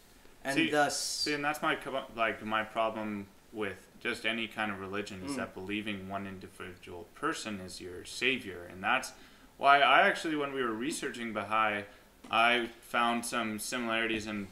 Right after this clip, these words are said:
Speaker 2: and belief systems that I totally correlated with, that,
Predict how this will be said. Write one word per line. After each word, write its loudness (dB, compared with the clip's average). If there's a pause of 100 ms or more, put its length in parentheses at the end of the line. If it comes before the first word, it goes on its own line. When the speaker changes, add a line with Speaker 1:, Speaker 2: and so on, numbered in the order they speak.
(160)
Speaker 2:
and -4
belief -4
systems -8
that 0
I 2
totally -4
correlated -4
with, -8
that, -8